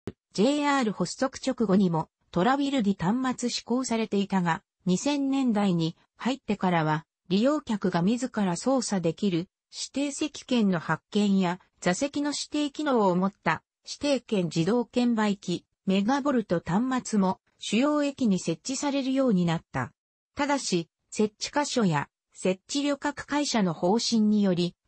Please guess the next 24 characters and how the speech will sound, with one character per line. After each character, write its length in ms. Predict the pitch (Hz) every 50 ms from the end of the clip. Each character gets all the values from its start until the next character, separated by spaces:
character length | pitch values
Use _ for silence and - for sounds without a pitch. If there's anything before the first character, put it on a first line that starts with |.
| _ _
発 320 | - 190 185 - 285 294
売 180 | 277 269 269 269
品 320 | - - 311 311 294 277
目 240 | 247 226 208 - 190
や 160 | 180 160 156
列 160 | 165 156 -
車 240 | - - - 226 220
は 140 | 208 196 185
限 260 | _ 165 180 233 285
定 220 | _ 254 247 240
さ 160 | 220 - 214 208
れ 100 | 196 190
て 100 | - 196
い 140 | 170 165
る。 80 | 151 151 _ _ _ _ _ _ _ _ _ _ _ _ _ _ _ _ _ _ _ - 135 _ _ _
現 180 | 202 214 285 320
金 280 | - - 277 269 240
の 100 | 214 202
ほ 160 | - - 185
か、 220 | - - 170 - - _ _ _ _ -
ク 100 | - 220
レ 140 | 269 302
ジ 80 | 277 302
ッ 40 | 277